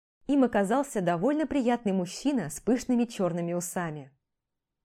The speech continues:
Он занимался бизнесом и держал целую торговую сеть. Когда все собрались дома, мы наконец-то смогли сесть поужинать. Я чувствовала, как мой желудок урчит от голода.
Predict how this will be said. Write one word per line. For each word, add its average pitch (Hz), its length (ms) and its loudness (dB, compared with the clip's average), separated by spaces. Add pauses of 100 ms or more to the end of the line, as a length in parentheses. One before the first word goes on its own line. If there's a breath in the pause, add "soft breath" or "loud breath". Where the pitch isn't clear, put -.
(100)
Он 208 100 2
занимался 196 540 4
бизнесом 190 600 -2 (260 loud breath)
и - 100 0
держал 180 440 2
целую 226 420 2
торговую 185 460 -2
сеть. - 440 -8 (800)
Когда 208 240 4
все 214 200 2
собрались 185 460 2
дома, 175 440 -2 (340)
мы 202 120 4
наконец-то 180 540 0
смогли 196 400 -2
сесть 170 340 -6
поужинать. 147 640 -6 (800)
Я 190 180 4
чувствовала, 175 540 -4 (220 loud breath)
как 226 180 -2
мой 226 180 8
желудок 202 580 2
урчит 233 420 -2
от 208 220 -4
голода. 175 540 -2